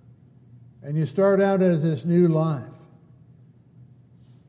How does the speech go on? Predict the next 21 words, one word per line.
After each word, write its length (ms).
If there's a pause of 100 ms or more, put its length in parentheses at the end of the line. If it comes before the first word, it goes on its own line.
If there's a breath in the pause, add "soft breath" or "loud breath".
And 160
then 140
it 140
does 260
not 260
take 240
long 400
in 180
the 200
living 400
of 100
the 80
new 220
life 460
to 80
find 400
out 260
that 160
the 140
old 260
man 500